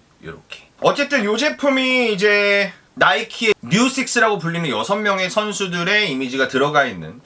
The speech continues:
에어포스 이십오다라는 것 아시면 되겠습니다. 그래서 요 제품과 요 제품 그리고 두 개의 벨트까지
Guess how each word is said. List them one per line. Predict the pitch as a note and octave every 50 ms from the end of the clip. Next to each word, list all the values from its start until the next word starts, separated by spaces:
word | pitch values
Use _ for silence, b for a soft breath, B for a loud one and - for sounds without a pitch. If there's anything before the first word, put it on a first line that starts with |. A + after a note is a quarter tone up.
| B B B B B
에어포스 | C3+ E3+ F3+ G#3+ G#3 E3 D3
이십오다라는 | C#3 D#3 D#3+ - - C#3+ G2 G3+ G#3+ - - B2 - - - - - A#2+ C#3 D3 D#3+ D#3+
것 | F#3 F#3+ G3 -
아시면 | - G2+ G3 G3 - - C3 E3 F#3+ G#3 G#3+ G#3 F3
되겠습니다. | F3 F3 G3 - - E3 E3 D#3+ D#3
그래서 | C#3+ C#3+ D3+ F3 D#3+ - B B B B B B B
요 | C3+ E3+ G#3
제품과 | A#3 D4+ C#4+ - - C#4+ C#4 C4+ C4+ C#4 A#3+ F#3+
요 | G3 A3 A3+
제품 | E3+ G3 F#3 - - A3+ A3+ E3+ A#2 E3+ - _ _
그리고 | - - C#3 C#3 C3+ D3+ G3+ A3+ C4+ D4 E4+ - - - -
두 | D3+ D#3+ E3+
개의 | F#3+ G#3+ G#3+ G#3 F3
벨트까지 | - D3 C#3+ D3 D3 - B3 A#3+ - - G#3 F#3+ F3+ E3 - A#3 B3 C4+ C#4+ C#4